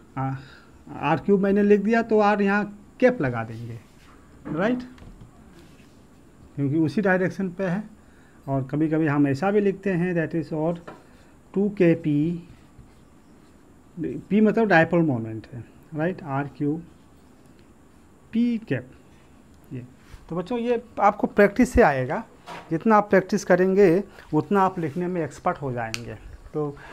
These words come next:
student get confused कि सर यहाँ पे आर वेक्टर है, कैप है, यहाँ पे पी कैप है,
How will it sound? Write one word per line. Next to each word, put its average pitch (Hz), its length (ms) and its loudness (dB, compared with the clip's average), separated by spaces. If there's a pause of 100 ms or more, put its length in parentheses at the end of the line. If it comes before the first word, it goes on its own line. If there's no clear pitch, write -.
(400)
student 220 480 -2
get 208 220 0
confused 175 680 -2
कि 160 100 -6
सर 180 220 -6
यहाँ 170 220 -2
पे 160 120 -2
आर 151 260 0
वेक्टर 147 440 -6
है, 143 160 -8 (140)
कैप 165 260 -4
है, 147 160 -6
यहाँ 139 240 -6
पे 139 120 -6
पी 170 340 -10
कैप 151 260 -4
है, 139 160 -4